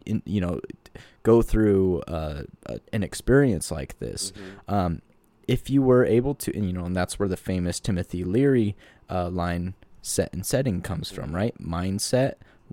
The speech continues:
Speaker 1: what you expect going into it,
Speaker 2: Mm-hmm.
Speaker 1: and then the actual setting, um, of the environment around you
Speaker 2: Uh-huh.
Speaker 1: to cultivate the experience that, um, that you should have.
Speaker 2: Mm-hmm.
Speaker 1: And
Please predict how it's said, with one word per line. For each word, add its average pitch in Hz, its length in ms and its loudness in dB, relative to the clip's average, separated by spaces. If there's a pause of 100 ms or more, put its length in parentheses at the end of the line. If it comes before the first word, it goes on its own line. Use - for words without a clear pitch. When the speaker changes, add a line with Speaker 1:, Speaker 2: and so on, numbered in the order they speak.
Speaker 1:
what 104 280 2
you 101 140 0
expect - 540 -4
going 85 320 -2
into 110 360 0
it, 165 160 0 (240)
Speaker 2:
Mm-hmm. - 220 -20
Speaker 1:
and 110 180 0
then 104 440 2
the - 140 -4
actual - 420 -8
setting, 92 580 -2 (240)
um, 73 480 -8 (1120)
of 98 220 -8
the 101 120 0
environment 92 580 2
around 95 440 -2
you 87 200 -4
Speaker 2:
Uh-huh. - 360 -14
Speaker 1:
to 123 100 -2
cultivate 101 640 2 (500)
the 107 100 0
experience 85 720 -4
that, 78 360 -8
um, 76 320 -8 (260)
that - 120 -2
you 101 80 -2
should 107 320 -2
have. - 500 -6 (140)
Speaker 2:
Mm-hmm. 90 220 -20 (120)
Speaker 1:
And 107 420 0